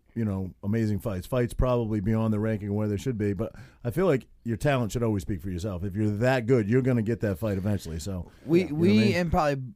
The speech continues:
Speaker 2: maybe boxing too. We're the only sport where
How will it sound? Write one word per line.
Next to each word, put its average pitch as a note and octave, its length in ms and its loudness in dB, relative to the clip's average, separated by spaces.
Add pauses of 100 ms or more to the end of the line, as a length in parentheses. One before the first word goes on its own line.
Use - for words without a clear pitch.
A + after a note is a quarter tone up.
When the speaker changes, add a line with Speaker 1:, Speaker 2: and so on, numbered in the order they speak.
Speaker 2:
maybe D#3+ 260 0
boxing B2+ 480 -2
too. C3+ 220 2
We're A#2 140 -2
the C#3+ 100 0
only C#3 220 -2
sport A#2+ 380 -4
where G#2+ 380 -4